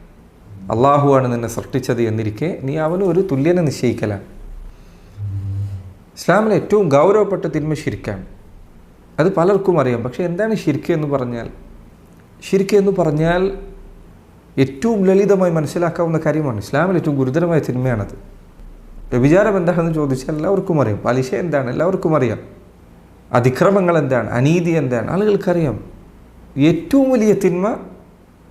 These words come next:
അല്ലാഹു സുബ്ഹാനഹു വ തആല ഏറ്റവും വ്യക്തമായി വിശദീകരിച്ച തിന്മയാണ്. അതിൻ്റെ ഗൗരവം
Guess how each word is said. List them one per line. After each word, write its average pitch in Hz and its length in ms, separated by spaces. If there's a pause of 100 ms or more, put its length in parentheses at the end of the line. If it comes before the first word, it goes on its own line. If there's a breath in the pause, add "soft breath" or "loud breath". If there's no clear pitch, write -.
(500)
അല്ലാഹു 139 440
സുബ്ഹാനഹു 170 460
വ 160 120
തആല 156 180
ഏറ്റവും 143 520
വ്യക്തമായി 240 420
വിശദീകരിച്ച 190 520
തിന്മയാണ്. 143 440 (960)
അതിൻ്റെ 165 240
ഗൗരവം 190 520